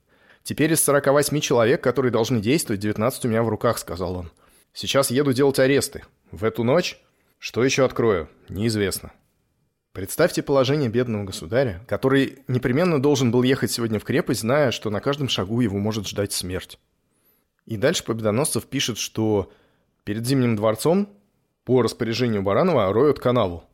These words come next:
и при этом успели перерезать семнадцать проволок от мины. Нужно ли объяснять, что ничего подобного, естественно, не было и не могло быть? Просто потому хотя бы, что у исполнительного комитета на тот момент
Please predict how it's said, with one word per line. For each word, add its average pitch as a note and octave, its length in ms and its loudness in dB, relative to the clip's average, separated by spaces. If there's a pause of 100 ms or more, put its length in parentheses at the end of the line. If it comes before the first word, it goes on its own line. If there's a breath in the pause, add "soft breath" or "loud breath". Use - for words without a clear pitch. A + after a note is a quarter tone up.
(280)
и - 80 -8
при A2 160 0
этом C3+ 160 0
успели A#2+ 300 2
перерезать A2 520 0
семнадцать A2+ 460 -2
проволок A2+ 380 0
от G#2 120 -2
мины. F2 260 -8 (1800)
Нужно C#3+ 320 2
ли C3 80 4
объяснять, A2+ 640 0 (420)
что B2 760 2 (240)
ничего B2+ 280 -2
подобного, D3+ 460 0
естественно, A#2+ 560 -2
не C#3 140 0
было C#3 260 4
и A2 400 -2
не A2 140 -2
могло B2 260 2
быть? B2+ 380 -2 (300)
Просто A#2+ 320 0
потому C3+ 260 0
хотя D3+ 260 2
бы, C3 100 4
что A2+ 520 2
у A2+ 160 0
исполнительного A#2+ 540 -2
комитета F3 420 0
на A#2 140 2
тот G#2+ 120 -6
момент G#2+ 400 -2